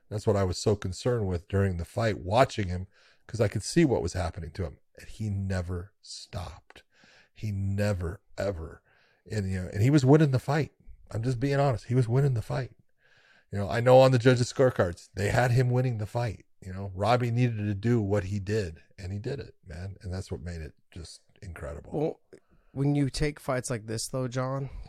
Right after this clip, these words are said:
Speaker 2: and neither one of these fighters were ever the same after this fight.
Speaker 1: Nope.
Speaker 2: And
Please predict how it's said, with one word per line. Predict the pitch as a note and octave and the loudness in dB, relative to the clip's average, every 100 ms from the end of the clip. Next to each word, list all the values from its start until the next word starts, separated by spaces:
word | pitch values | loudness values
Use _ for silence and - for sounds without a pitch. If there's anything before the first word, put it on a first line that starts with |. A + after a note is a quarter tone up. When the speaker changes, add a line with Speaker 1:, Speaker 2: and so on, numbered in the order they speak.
| - | -10
Speaker 2:
and | B2 A#2+ A#2+ A#2 A2 G2+ - - - | -6 -4 -2 -4 -4 -2 -4 -4 -10
neither | A2+ B2 B2+ C3 | -6 -4 -2 -2
one | A2+ A2+ | -2 -2
of | A2 | -2
these | G2+ G2 | -6 -8
fighters | - G#2 G2 F#2 F2 F2 - - _ _ | -10 -12 -12 -12 -14 -14 -18 -18 _ _
were | G#2+ | -12
ever | G#2+ G2+ | -8 -10
the | F#2+ G#2 | -10 -12
same | - G2 F#2 F2+ | -12 -12 -14 -18
after | F#2 - | -20 -20
this | G2 - | -20 -20
fight. | - G2 | -20 -12
Speaker 1:
Nope. | G2 C#3 - _ _ _ - | 0 0 0 _ _ _ -8
Speaker 2:
And | A#2 A#2 | -6 -6